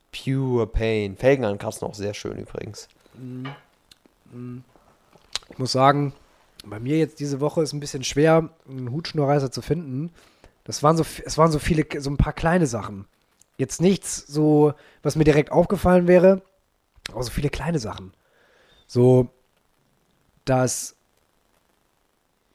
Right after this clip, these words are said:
Speaker 2: meine, meine D-K-B-Karte, meine Debitkarte, ja, dass die an mancherorts funktioniert und mancherorts nicht.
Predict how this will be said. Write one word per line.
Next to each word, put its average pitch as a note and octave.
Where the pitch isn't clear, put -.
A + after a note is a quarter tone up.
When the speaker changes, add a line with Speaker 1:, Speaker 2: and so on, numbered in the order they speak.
Speaker 2:
meine, D#3+
meine D3+
D-K-B-Karte, C3
meine B2
Debitkarte, G2+
ja, C3+
dass B2+
die E3
an C3+
mancherorts E3+
funktioniert D3+
und A#2
mancherorts D3
nicht. -